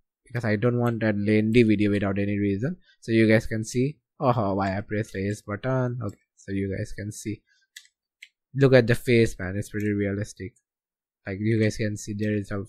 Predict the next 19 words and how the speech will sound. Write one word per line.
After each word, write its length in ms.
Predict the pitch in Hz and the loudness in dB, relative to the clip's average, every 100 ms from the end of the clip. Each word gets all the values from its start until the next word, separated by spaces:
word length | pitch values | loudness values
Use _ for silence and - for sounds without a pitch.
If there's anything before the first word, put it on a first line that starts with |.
| - | -4
face 340 | 113 107 - - _ - | 2 2 0 -14 _ -4
thing, 280 | 117 117 135 _ _ _ 107 - | -2 -2 -6 _ _ _ -20 -10
and 340 | 98 101 101 _ _ _ - | -6 -6 -8 _ _ _ -6
you 160 | 110 | -4
guys 180 | 104 101 107 107 110 - | -2 -2 -2 -4 -8 -8
can, 120 | 107 | -4
can 100 | 104 | -4
see, 500 | - - 123 120 120 _ _ _ _ _ _ | -6 -6 0 0 -2 _ _ _ _ _ _
like, 200 | 98 90 - _ - _ - 104 - - - - | -8 -8 -12 _ -20 _ -10 -10 -10 -18 -20 -20
from 280 | - 127 120 | -6 0 0
here 320 | 117 131 127 | 2 6 8
you 300 | 117 104 110 | 8 6 4
guys 200 | 110 110 | 4 2
can 220 | 110 107 104 | 0 -2 -2
see 180 | 113 | -6
the 120 | 101 101 | -6 -4
sunlight 460 | 117 107 101 98 | -4 -2 -2 -2
effect. 440 | 98 - 95 _ - - _ _ _ _ | -4 -6 -14 _ -20 -20 _ _ _ _
And 100 | 117 | -20